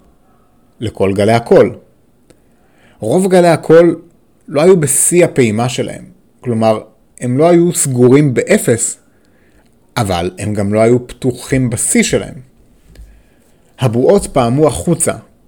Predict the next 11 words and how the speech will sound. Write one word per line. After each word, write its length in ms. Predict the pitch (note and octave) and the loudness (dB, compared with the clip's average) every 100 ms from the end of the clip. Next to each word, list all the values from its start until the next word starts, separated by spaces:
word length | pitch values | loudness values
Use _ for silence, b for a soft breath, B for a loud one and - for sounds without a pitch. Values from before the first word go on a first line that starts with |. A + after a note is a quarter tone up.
| - | -6
בגלל 340 | B2+ A2 A2+ | 0 4 4
הקרינה, 400 | B2 B2+ A#2 F#2 - _ _ _ _ | 4 0 -2 -2 -6 _ _ _ _
וקרסו 560 | B2+ B2+ A2+ G#2+ - C3 | -18 -10 -8 -8 -6 -6
פנימה 400 | - B3 C#4+ D#3+ F3+ _ _ _ _ _ | 0 0 2 -2 -8 _ _ _ _ _
בגלל 320 | B2 A#2+ F#2+ F#2 | -2 0 0 -4
הכבידה. 400 | - D3+ G3+ C3+ - _ _ _ _ b b b b b b - | 0 2 2 0 -6 _ _ _ _ b b b b b b -4
הם 120 | B2+ | 0
נדחפו 500 | C3 - C3 - F#3 | 0 -2 -4 2 2
החוצה, 580 | E3+ - G2 F#2 A2 B2 - _ - | 2 0 -2 0 0 0 -4 _ -10
הכבידה 480 | C3 B2+ C3 C#3+ E3 | -8 -2 0 2 2
מושכת, 680 | D3+ B2+ G2+ - D3 E3 | 2 0 -4 -2 -2 -2